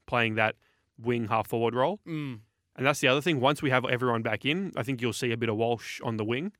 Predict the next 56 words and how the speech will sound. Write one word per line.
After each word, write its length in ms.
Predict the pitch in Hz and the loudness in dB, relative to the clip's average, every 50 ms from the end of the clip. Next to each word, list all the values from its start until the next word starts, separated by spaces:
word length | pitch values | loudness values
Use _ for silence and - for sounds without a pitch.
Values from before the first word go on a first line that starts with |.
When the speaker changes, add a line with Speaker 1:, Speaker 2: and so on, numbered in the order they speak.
| _ _ _ _ _ - | _ _ _ _ _ -16
Speaker 1:
as 120 | 165 107 | -12 -8
well, 240 | 110 113 151 180 - - | -6 -4 -4 -6 -6 -8
just 180 | - 131 - - | -8 -8 -6 -6
'cause 200 | - 120 104 104 | -6 -6 -6 -8
of, 80 | 101 95 - - | -12 -14 -16 -12
Speaker 2:
Yeah. 200 | 294 320 294 247 | -8 -4 0 2
Speaker 1:
just 140 | 170 120 - | 2 2 2
'cause 120 | - 139 113 | 0 -2 -4
of 80 | 107 | -2
team 180 | - 139 123 120 | -2 -2 -2 0
balance. 360 | 113 110 113 147 180 - - - | 0 0 -2 -2 -4 -6 -8 -4
Speaker 2:
Yeah, 280 | 156 160 147 131 127 | -2 0 2 2 0
I 40 | 131 | -2
think 220 | - - 156 135 | -4 -6 -12 -10
that's 180 | - 123 113 - | -8 -8 -8 -8
true. 260 | - - 113 107 110 - _ _ _ - | -10 -12 -12 -14 -14 -16 _ _ _ -4
Yeah, 280 | 131 123 117 110 107 | -2 0 0 0 0
Speaker 1:
Um, 60 | 110 | -2
Speaker 2:
I 100 | 147 151 147 | -2 -2 -2
do 180 | 123 170 196 | -2 -2 -4
like 240 | 208 196 175 156 - | -2 -2 -2 -2 -2
Walsh 300 | 135 131 131 143 - - - | -2 -4 -2 -2 -4 -6 -8
playing 280 | - 143 131 123 113 | -8 -8 -8 -6 -6
that 140 | 113 107 - | -6 -6 -6
high 440 | - - - - 131 131 131 127 123 | -6 -6 -4 -2 0 0 0 0 0
half 240 | 120 120 113 110 - | -2 -6 -8 -8 -8
forward 380 | - 127 123 120 120 117 101 107 | -8 -6 -6 -6 -6 -6 -6 -6
role. 200 | 107 104 101 104 | -6 -6 -6 -6
I 40 | 104 | -8
think 180 | - 147 131 - | -6 -8 -6 -6
he, 200 | 135 127 117 - | -6 -6 -6 -8
he 140 | - 127 110 | -12 -14 -10
operates 480 | - 139 131 - 135 120 107 104 - 127 | -8 -8 -8 -6 -6 -6 -6 -6 -8 -8
really 420 | 123 131 135 139 139 139 131 143 | -6 -4 -4 -2 -2 -2 0 0
Speaker 1:
You'd 100 | 165 170 - | 0 2 4
Speaker 2:
well. 100 | 160 160 | 4 4
And 40 | 175 | 4
Speaker 1:
almost, 140 | 175 190 175 | 4 4 2
Speaker 2:
that's 160 | - - - | 0 -2 -4
what 100 | 156 151 | -6 -6
Cottrell 160 | - - 131 - | -6 -8 -10 -10
can 160 | - 120 107 | -10 -10 -10
do. 140 | 104 98 90 | -10 -4 -2
Speaker 1:
you'd 120 | 147 143 | 0 2
almost 260 | 160 180 196 196 180 - | 2 2 2 0 0 0
put 180 | 185 156 120 110 | -2 -2 0 2
Walsh 400 | 131 139 151 160 - - - - | 2 2 2 2 0 -4 -8 -6
into 180 | 147 127 120 113 | -6 -6 -6 -6
Cottrell's 440 | - - 143 127 - 147 127 117 123 | -2 -2 -2 -2 -2 -4 -6 -4 -4
role 160 | 117 113 110 | -4 -4 -4
and 100 | 107 104 | -6 -6
Cottrell 320 | - 135 120 110 - 123 | -4 -2 -2 0 0 0
Speaker 2:
Yes. 60 | 117 113 | 0 -2
Speaker 1:
into 140 | 107 107 | -2 -4
Holland's 380 | 104 - 123 123 123 117 107 101 | -4 0 0 0 0 0 -4 -6
role. 220 | 98 - - _ | -10 -16 -18 _